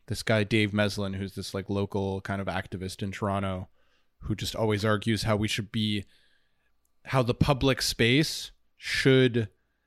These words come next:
be also shared with messages that are about some concept of the public good, like, you know, even, even just, like, to encourage people to go participate in, like, their local politics, let's say, they should, he's like, "We should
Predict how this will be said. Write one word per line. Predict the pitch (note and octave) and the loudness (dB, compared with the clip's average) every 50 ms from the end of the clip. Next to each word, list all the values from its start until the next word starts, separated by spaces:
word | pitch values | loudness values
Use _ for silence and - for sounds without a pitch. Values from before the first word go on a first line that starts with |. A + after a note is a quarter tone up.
| _ _ _ _ _ _ _ _ _ - | _ _ _ _ _ _ _ _ _ 2
be | C3 C3 B2+ | 4 4 6
also | A2+ A#2+ B2 A#2+ - - C3+ B2 | 6 6 4 4 4 4 2 2
shared | - - - - B2+ A#2+ A#2 A2+ A2+ A2 G#2+ G2+ G#2+ | 2 2 2 2 4 4 4 4 4 4 2 2 0
with | G2+ G#2 G#2 - - | 0 -2 -2 -2 -2
messages | A2 G#2+ G#2+ G#2 - - A2 G2 - A2 G#2 G2 G2 F#2+ F#2 - - - - - - _ _ _ _ _ _ _ _ _ - | -2 0 0 0 0 -2 -4 -2 0 0 0 0 0 -2 -4 -6 -8 -10 -12 -14 -18 _ _ _ _ _ _ _ _ _ -2
that | A2+ A2 G#2+ G#2 G2+ - | 0 2 2 2 2 0
are | G#2+ G#2+ G#2 G#2 G2+ G2 F#2+ F#2+ | 0 2 2 2 2 2 0 0
about | F#2 G2+ F#2+ G#2+ G2+ G2+ G2 G2 F2+ - | -2 -4 -2 -2 -2 -2 -2 -4 -8 -10
some | - - - B2+ G#2 G2+ | -8 -4 -2 -2 -2 -2
concept | - - G#2 F#2+ F#2+ - - G2+ - - | -2 -2 -2 -2 -2 -4 -6 -6 -6 -6
of | G2 F#2+ - - - | -8 -8 -10 -10 -8
the | - G#2+ | -6 -4
public | - - A2+ - G2 G2 F#2+ | -2 0 0 -2 -2 -4 -6
good, | - G2 F#2 F#2 F#2+ - - | -6 -6 -6 -6 -6 -6 -4
like, | G2+ F#2+ F#2+ - - - _ _ _ _ _ _ _ _ - - - - - _ _ _ _ _ | -4 -6 -6 -10 -14 -20 _ _ _ _ _ _ _ _ -20 -20 -20 -20 -20 _ _ _ _ _
you | B2+ | -2
know, | A2+ A2 G#2+ A2 | 0 0 0 0
even, | A2+ A2 B2 A#2 A2 A2 | 0 0 0 0 0 0
even | - C#3+ C#3 E3 D#3 | 2 4 4 4 4
just, | D3+ E3+ - | 4 4 4
like, | - D#3 C#3 A#2+ - - | 4 4 4 2 0 -4
to | - - C#3 C3 | 0 2 4 4
encourage | B2+ B2 - - B2+ B2+ B2 A2 - | 4 2 2 2 4 4 4 2 0
people | - C#3 A2+ A#2+ | 0 0 0 2
to | G#2 B2+ G2+ | 2 2 2
go | A2+ A#2 A#2 | 2 2 2
participate | - A#2 A#2 - - A#2 - - B2 - C3 C3+ C#3+ C3+ | 2 2 2 2 0 0 0 0 2 4 4 4 4 2
in, | B2+ B2+ A#2+ A2+ A#2 | 0 -2 -2 -2 -2
like, | A2+ G#2+ G#2 G#2 - - | 0 0 -2 -2 -4 -6
their | - A2 A#2 A2+ A2 | -2 0 2 2 2
local | G#2+ A2 A2+ A2 - A#2+ A2+ | 2 2 2 2 4 4 2
politics, | G#2+ - A2 G#2 A2 B2 B2 - D3 D3+ - - - D3+ | 4 4 4 4 4 4 2 0 -2 -2 -4 -4 -4 -2
let's | D3 D3 - - | -2 -2 0 0
say, | - D#3 D#3+ D#3+ | 0 2 2 2
they | C3+ A#2 G#2+ - | 2 2 2 2
should, | - - A#2 G#2+ G2 - | 2 2 0 0 -2 -4
he's | - - A#2+ A2+ G#2+ - | -6 -4 -2 -2 0 0
like, | - G#2+ G2+ G2 - - | 0 0 0 -2 -4 -6
"We | - A#2 A#2+ A2 | -4 -2 -2 0
should | - - B2+ A2+ G#2+ F#2 | 2 2 0 0 0 -4